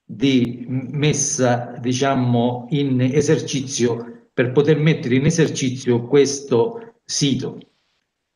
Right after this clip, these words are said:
Poi abbiamo ammodernamento della rete idrica comunale Santa Venerina Centro,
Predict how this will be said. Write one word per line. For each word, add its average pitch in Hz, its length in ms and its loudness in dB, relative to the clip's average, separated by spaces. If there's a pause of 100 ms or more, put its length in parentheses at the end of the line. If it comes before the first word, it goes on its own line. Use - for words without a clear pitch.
(800)
Poi 175 260 6
abbiamo 151 680 2
ammodernamento 156 800 4
della 139 160 4
rete 143 220 2
idrica 135 500 4
comunale 131 500 2
Santa 113 260 -2
Venerina 127 500 2
Centro, 120 880 0